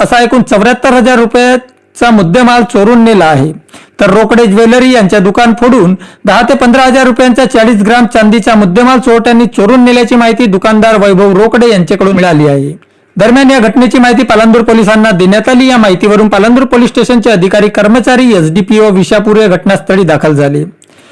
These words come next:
तसेच चोरीचा सुगावा लागण्यासाठी डॉग स्क्वॉड, फॉरेन्सिक टीम यांना पाचारण करण्यात आले.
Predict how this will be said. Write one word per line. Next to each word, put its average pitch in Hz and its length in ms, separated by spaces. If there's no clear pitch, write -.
तसेच 254 260
चोरीचा 240 460
सुगावा 220 400
लागण्यासाठी 226 580
डॉग 196 240
स्क्वॉड, 220 400
फॉरेन्सिक 226 520
टीम 262 240
यांना 226 300
पाचारण 214 460
करण्यात 175 380
आले. 143 240